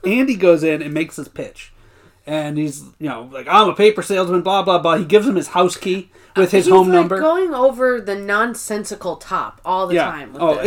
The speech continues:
Speaker 1: it's not, there's no, like, five miles per hour with Andy. So the rest arrive,
Speaker 2: Mm-hmm.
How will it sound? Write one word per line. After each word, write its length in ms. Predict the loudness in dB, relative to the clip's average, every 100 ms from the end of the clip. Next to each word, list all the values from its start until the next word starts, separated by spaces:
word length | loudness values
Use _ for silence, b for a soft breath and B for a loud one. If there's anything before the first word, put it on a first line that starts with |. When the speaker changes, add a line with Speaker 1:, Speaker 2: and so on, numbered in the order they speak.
| -4
Speaker 1:
it's 40 | -4
not, 240 | -2 0
there's 180 | 0 0
no, 200 | 2 2
like, 300 | 2 0 0
five 340 | -2 0 0
miles 240 | 0 -2 -2
per 120 | -2
hour 300 | -2 -2 -4
with 140 | -8
Andy. 120 | -12 -16 B B B B B B B _
So 400 | -4 2 4 2 -4 b b
the 80 | 2
rest 280 | 4 4 2
arrive, 500 | 2 2 0 -4 -8 _ _ -16
Speaker 2:
Mm-hmm. 420 | -14 -12 -12